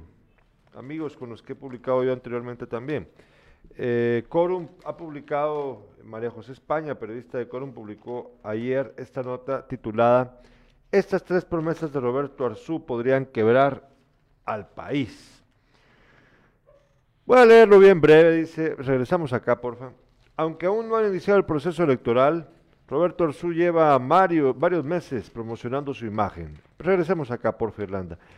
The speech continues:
"Está en casi todas las redes sociales, pero en donde más actividad tiene es en TikTok y en Facebook, donde lanzó su propio programa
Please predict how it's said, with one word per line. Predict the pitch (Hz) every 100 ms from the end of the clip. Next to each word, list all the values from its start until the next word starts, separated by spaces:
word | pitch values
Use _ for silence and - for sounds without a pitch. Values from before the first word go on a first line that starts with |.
| -
"Está | 131 - 180
en |
casi | 180 180 160
todas | 180 175
las | 147
redes | 135 156
sociales, | 127 123 160 147 147 135
pero | - 135 131
en | 123
donde | 120 117
más | 120 143 151
actividad | - _ _ 123 110 127 131
tiene | 143 139 127
es | 120 110
en | 110
TikTok | 160 156 220 220 - _ _ -
y |
en | 131
Facebook, | 208 220 156 - _ _ _ _ -
donde | 196 190
lanzó | 180 185
su | 180 160
propio | 165 160 156
programa | 123 123 135 127